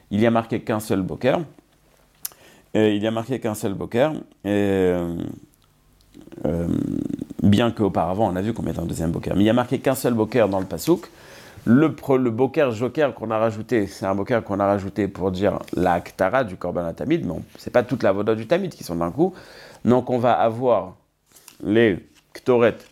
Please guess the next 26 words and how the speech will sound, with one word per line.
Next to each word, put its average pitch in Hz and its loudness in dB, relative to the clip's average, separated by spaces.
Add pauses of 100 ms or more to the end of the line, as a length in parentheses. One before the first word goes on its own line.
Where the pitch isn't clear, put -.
il 76 -10
y - -8
a - -6
marqué 85 -6
deux 95 2
fois 90 0
explicitement 92 -4
boker, 127 0 (440)
et - -2
après 190 -2
c'est 185 -2
evarim, 151 2
il 139 2
y - 0
a 117 0
marqué 123 -2
qu'une 143 2
seule 123 0
fois, 127 0 (120)
eh, 95 -4
boker. 82 -8 (640)
Ve 98 0
evarim 135 2
le 139 0
mincha, 101 0 (1800)
euh, 92 2